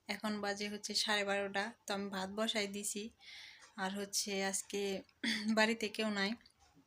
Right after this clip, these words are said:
আম, আমার শাশুড়িও নাই, হাজব্যান্ডও নাই, ওরা দুই মা ছেলে মিলে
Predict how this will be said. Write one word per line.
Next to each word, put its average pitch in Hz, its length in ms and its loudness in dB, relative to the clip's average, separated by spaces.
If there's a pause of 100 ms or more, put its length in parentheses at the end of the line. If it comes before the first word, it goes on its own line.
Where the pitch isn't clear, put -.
(640)
আম, 190 240 -2 (160)
আমার 202 240 -2
শাশুড়িও 208 500 0 (100)
নাই, 208 100 -2 (180)
হাজব্যান্ডও 196 520 -4
নাই, 196 120 0 (240)
ওরা 196 140 -4 (100)
দুই 196 140 -2 (100)
মা 202 80 -2 (120)
ছেলে 202 200 -2 (100)
মিলে 202 220 -4